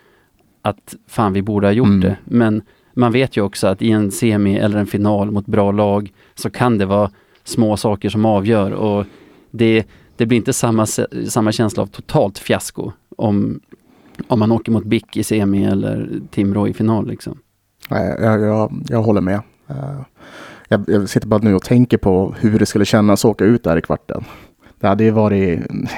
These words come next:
Speaker 2: Jag skulle vilja säga att det hade varit upplopp, men det kommer det ju inte bli på grund av situationen.
Speaker 1: Det hade varit ställ in säsongen.
Speaker 2: Ja.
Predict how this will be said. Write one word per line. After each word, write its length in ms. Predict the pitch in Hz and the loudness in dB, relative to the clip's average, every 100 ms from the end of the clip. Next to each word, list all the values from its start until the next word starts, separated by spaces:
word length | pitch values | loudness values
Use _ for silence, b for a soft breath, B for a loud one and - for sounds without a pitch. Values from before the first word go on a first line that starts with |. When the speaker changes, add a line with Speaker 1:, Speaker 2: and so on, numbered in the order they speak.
| B B B B | B B B B
Speaker 2:
Jag 100 | 117 | 0
skulle 260 | - 120 | 4 4
vilja 180 | 131 131 | 4 4
säga 160 | - 110 | 4 2
att 60 | |
det 60 | 104 | 2
hade 120 | 101 | 2
varit 160 | 104 101 | 6 6
upplopp, 500 | 110 - 123 104 - | 4 2 0 2 0
men 120 | 101 | 0
det 60 | |
kommer 220 | 101 101 101 | 2 4 6
det 40 | |
ju 40 | 92 | 4
inte 160 | - | 2
bli 160 | 95 80 | -2 -2
på 120 | - | 0
grund 240 | 95 87 | 0 0
av 160 | - 104 - b b | -2 -6 -12 b b
situationen. 380 | - 101 98 113 | -4 0 0 2
Speaker 1:
Det 60 | |
hade 140 | 127 127 | 2 2
varit 140 | 135 | 0
ställ 240 | - 165 170 | 0 0 4
in 120 | 175 | 4
säsongen. 540 | 170 156 160 160 135 | 2 2 4 4 4
Speaker 2:
Ja. 460 | 110 117 113 110 | 4 6 6 6